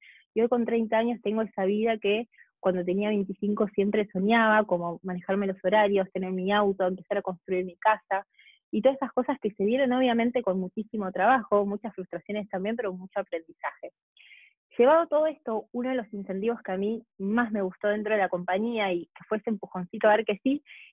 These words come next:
tiene un incentivo de viajes que además de pagarte de forma económica por las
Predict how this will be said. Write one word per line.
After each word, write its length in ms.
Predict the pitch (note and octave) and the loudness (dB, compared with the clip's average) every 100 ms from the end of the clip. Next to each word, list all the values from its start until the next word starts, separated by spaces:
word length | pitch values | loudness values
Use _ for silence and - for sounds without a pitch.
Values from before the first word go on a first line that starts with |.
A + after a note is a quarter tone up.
| _ | _
tiene 180 | C4+ C#4+ | 0 4
un 80 | C4+ | 2
incentivo 540 | - G#3 A#3 B3 - | 2 2 4 4 4
de 180 | F#3+ F#3+ | 2 4
viajes 500 | B3+ D4+ - A#3 A#3+ - | 4 2 2 -2 -2 -6
que 160 | - A3+ | 2 4
además 420 | G#3+ A#3+ D#4+ E4+ - | 4 0 -4 -8 -6
de 120 | G3 | -2
pagarte 480 | G3 A3 C4 B3+ G3 | 0 2 2 0 -8
de 80 | F3+ | -6
forma 280 | G#3+ A#3 | -6 -6
económica 540 | A#3+ G3 G3+ A3+ A#3+ B3 | -6 -6 -4 -6 -4 -4
por 180 | F#3+ | -4
las 120 | F3+ | -6